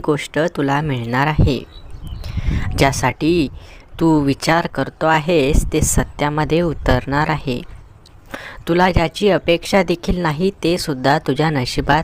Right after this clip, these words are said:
मी देणार आहे." आयुष्य खूप सुंदर आहे, फक्त मन साफ ठेव. ज्याचं मन साफ आहे,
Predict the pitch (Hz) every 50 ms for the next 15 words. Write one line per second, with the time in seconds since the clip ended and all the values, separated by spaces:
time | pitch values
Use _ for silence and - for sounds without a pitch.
0 | - - 170 165 165 156 139 123 120 123 131 143 156 170 151 - - 151 - -
1 | - - - - - - - - - - - - - - - - - - - -
2 | - - - 131 135 139 135 - - - 147 160 160 - - 156 185 180 - -
3 | - 165 147 143 147 170 180 190 185 160 190 202 151 120 - - - - - -
4 | - - - - - - - - 135 123 - - - 156 160 156 139 131 127 143
5 | 165 165 - - - 131 123 135 - - - 180 170 139 120 120 - - - -
6 | - - - - - - - - - - - - - 151 147 147 143 - - 208
7 | 196 175 170 185 196 196 - - - - 175 175 175 - 180 170 139 143 147 156
8 | 175 165 135